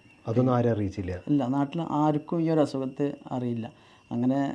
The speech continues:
Speaker 2: ഏ, കുറച്ച് പേർക്ക് ഞാനത് അഡ്മിറ്റ് ആയ സമയത്ത്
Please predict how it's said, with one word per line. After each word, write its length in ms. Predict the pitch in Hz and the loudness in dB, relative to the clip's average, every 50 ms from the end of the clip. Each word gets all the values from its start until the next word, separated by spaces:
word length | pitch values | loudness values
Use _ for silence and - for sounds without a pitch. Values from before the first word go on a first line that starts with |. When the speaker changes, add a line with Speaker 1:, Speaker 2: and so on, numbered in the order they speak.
| - - - | -4 -4 -2
Speaker 2:
ഏ, 220 | 156 151 143 139 | 0 0 0 0
കുറച്ച് 400 | 131 135 - 131 131 131 - - | 0 0 -2 -4 -4 -2 0 4
പേർക്ക് 240 | 151 156 151 143 147 | 6 6 6 6 6
ഞാനത് 380 | 147 143 135 135 131 131 131 135 | 4 4 4 2 0 0 2 2
അഡ്മിറ്റ് 380 | 131 120 120 120 123 120 123 | 2 2 2 2 2 0 -2
ആയ 80 | 131 127 | -4 -4
സമയത്ത് 600 | 127 - 127 127 127 120 - - 120 120 117 - | -4 -4 -4 -4 -4 -4 -6 -8 -6 -6 -6 -8